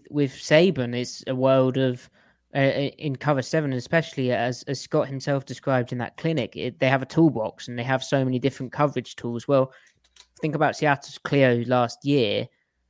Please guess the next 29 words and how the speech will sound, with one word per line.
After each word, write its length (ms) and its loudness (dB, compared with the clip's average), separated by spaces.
They 180 4
had 720 2
the, 480 -2
the, 100 2
like, 260 0
stock 520 2
version 680 2
versus, 500 -2
like, 360 -4
uh, 360 -4
two 160 -2
by 120 2
two, 480 -2
uh, 220 -4
three 200 2
by 160 2
two, 440 -2
where 380 4
to 100 -4
the 80 0
nickel 360 -2
side, 500 0
you'd 240 -6
play, 640 -2
um, 340 -4
like, 160 0
the 80 -10
cover 240 -2
two 420 0